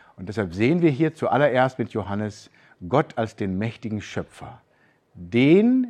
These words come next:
dem sich alle Menschen, dem sich der ganze Kosmos verdankt. Hier sehen wir den, dem wir uns alle verdanken. Das ist eine Vision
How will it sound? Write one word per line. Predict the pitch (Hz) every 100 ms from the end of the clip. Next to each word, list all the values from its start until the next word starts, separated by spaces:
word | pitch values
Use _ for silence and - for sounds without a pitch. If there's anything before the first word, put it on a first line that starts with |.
| 208
dem | 110 113
sich | 98 98 - -
alle | 139 160
Menschen, | 139 151 - 165
dem | 120 110
sich | 104
der | - 95
ganze | 87 123 170 - 151
Kosmos | 139 - 113 - 104 101
verdankt. | - 104 85 80 69 131 _ - _ _ _ _ _ _ _ _ _ _
Hier | _ 139 180 214 240 - _ _ _ _ _ _ _ _
sehen | 101 113 151
wir | 135
den, | 110 120 127 139 143 123 _ _ _ _
dem | - 95 139 127
wir | 135
uns | 110 - -
alle | 127 135 139 147
verdanken. | - 117 107 101 92 -
Das | 92 -
ist | 127 -
eine | 107 101 92
Vision | 95 80 120 143 165 180 185